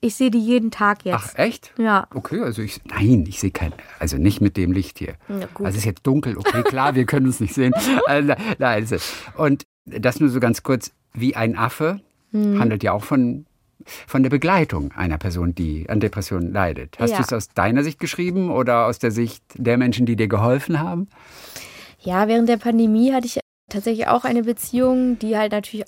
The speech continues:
Speaker 1: auch belastet war durch die Pandemie. Und mein Partner ist in der Zeit halt auch ziemlich abgerauscht. Und ich
Speaker 2: Mhm.
Speaker 1: hab halt alles Mögliche versucht, ihn zu halten.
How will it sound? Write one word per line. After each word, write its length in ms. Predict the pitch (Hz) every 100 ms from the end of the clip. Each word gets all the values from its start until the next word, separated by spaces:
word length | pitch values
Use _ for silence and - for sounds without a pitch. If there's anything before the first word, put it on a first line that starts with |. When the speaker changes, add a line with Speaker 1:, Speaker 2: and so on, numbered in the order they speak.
| - -
Speaker 1:
auch 260 | 214 247
belastet 640 | - 220 226 254 254 -
war 320 | 196 190 196 196
durch 240 | 208 208
die 100 | 208
Pandemie. 640 | 202 196 190 185 185 208
Und 480 | - 202 196 190 -
mein 140 | 185 190
Partner 320 | 185 175 208
ist 160 | 208
in 80 | 220
der 120 | 214 214
Zeit 200 | 226 214
halt 160 | 208
auch 160 | 220 226
ziemlich 320 | 226 196 -
abgerauscht. 680 | - - 170 165 170 185 -
Und 120 | 196
ich 60 | 196
Speaker 2:
Mhm. 60 |
Speaker 1:
hab 120 | 190
halt 180 | 190 190
alles 220 | - 196 202
Mögliche 280 | 202 196 190
versucht, 440 | 196 185 196 -
ihn 220 | 202 190
zu 220 | - 185
halten. 540 | 196 202 214 226 233